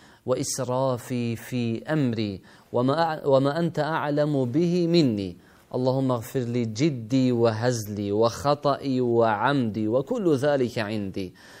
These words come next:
اللهم اغفر لي ما قدمت وما أخرت وما أسررت وما أعلنت وما أنت أعلم به مني. أنت المقدم وأنت المؤخر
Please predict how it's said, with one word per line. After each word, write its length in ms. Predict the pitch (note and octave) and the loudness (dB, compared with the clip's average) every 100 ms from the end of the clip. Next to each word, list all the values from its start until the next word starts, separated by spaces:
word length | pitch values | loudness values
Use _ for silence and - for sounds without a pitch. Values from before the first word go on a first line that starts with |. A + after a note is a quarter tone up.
| - - - | -20 -18 -4
اللهم 460 | B2 C3+ C#3 F3 D#3 | 0 2 2 2 2
اغفر 300 | C3 - D#3+ | 0 0 -2
لي 240 | D3 C#3+ | 0 0
ما 200 | C#3 C3 | 0 -2
قدمت 840 | C3 B2 A#2 A2 B2 G#2+ G2 - A#2 | -2 -4 -2 -2 -2 -2 -6 -14 -16
وما 560 | - A2+ A#2 A2+ G#2+ A2 | -8 0 0 0 -2 -6
أخرت 720 | - - A2 G2+ G#2 _ - | -10 -8 -4 -4 -8 _ -14
وما 640 | - A#2+ A#2+ A#2+ A#2+ A2 G#2 | -10 -4 0 2 2 -2 -4
أسررت 680 | A#2 - A2+ A2 G2+ - - | -10 -8 -2 -2 -4 -12 -8
وما 480 | B2 A#2+ A2+ A2+ A2+ | -2 -2 -2 -2 -4
أعلنت 560 | G#2+ G#2+ A#2+ A2 G#2+ - - - | -4 -2 -2 -4 -6 -12 -20 -10
وما 320 | D#3 D#3+ E3+ E3+ | -4 -2 -2 -2
أنت 180 | E3+ | 0
أعلم 520 | F#3 F3+ D#3+ D#3+ D3+ C3 | 2 2 2 2 0 0
به 400 | D3 C3+ C3 B2 | -2 -2 -2 -2
مني. 720 | A#2 B2+ D#3 B2 G#2 F#2+ D#3 | 0 2 2 2 0 -4 -6
أنت 220 | F#3+ F3 | -6 -4
المقدم 760 | E3 D#3 D#3 F3 E3 C#3+ D#3 | -2 -2 -4 -4 -4 -2 -2
وأنت 540 | D3 C#3+ D3 F#3+ F#3 F#3+ | 0 0 -2 -4 -6 -4
المؤخر 880 | F3+ F3+ F3+ G#3 G3+ - A3+ B3 | -4 -2 -2 -2 -4 0 6 6